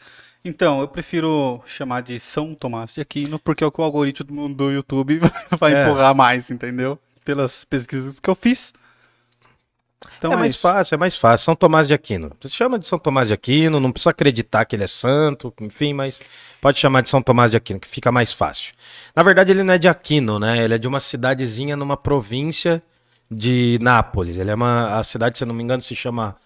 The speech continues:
Speaker 2: Roca Seca, um negócio assim.
Speaker 1: Roca Seca, que nome
Speaker 2: É,
Speaker 1: da hora, mano.
Speaker 2: ele nasce numa província,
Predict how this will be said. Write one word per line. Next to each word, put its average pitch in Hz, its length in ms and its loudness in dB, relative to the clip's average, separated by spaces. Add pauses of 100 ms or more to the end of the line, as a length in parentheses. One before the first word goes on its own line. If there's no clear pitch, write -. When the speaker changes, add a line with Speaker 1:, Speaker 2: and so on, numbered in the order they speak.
(240)
Speaker 2:
Roca 127 420 2
Seca, 95 600 -6
um 82 60 -10
negócio 113 300 -4
assim. 113 200 -8
Speaker 1:
Roca 135 320 -2
Seca, 143 280 -6
que - 100 -10
nome 147 160 0
Speaker 2:
É, 120 80 6
Speaker 1:
da 120 100 6
hora, 117 280 2
mano. 127 120 -2
Speaker 2:
ele 131 120 4
nasce 139 280 4
numa 143 220 6
província, 147 880 4